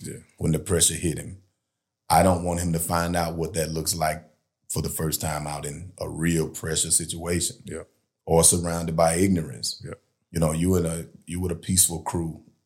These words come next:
Speaker 2: if that's what your crew own, you know what I mean?
Speaker 1: Yeah.
Speaker 2: Hopefully, thank God. <laughs>
Speaker 1: Right.
Speaker 2: But you come across, like you said, the knucklehead, the whatever it is,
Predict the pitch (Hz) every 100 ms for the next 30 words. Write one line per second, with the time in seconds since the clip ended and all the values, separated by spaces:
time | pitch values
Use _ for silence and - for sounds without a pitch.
0 | _ - - 82 78 82 80 78 67 85
1 | 76 78 98 78 80 82 80 80 80 82
2 | 82 87 85 85 _ - 82 - 53 90
3 | - - - 85 76 - - 113 - 73
4 | 76 - _ - - 87 87 92 95 95
5 | 87 85 82 85 82 85 - - _ _
6 | _ 82 78 - 139 - - - 85 87
7 | 90 131 104 85 78 76 - - _ _
8 | _ _ _ 82 80 78 78 76 92 -
9 | _ _ _ _ _ _ 135 170 170 95
10 | 80 78 71 76 -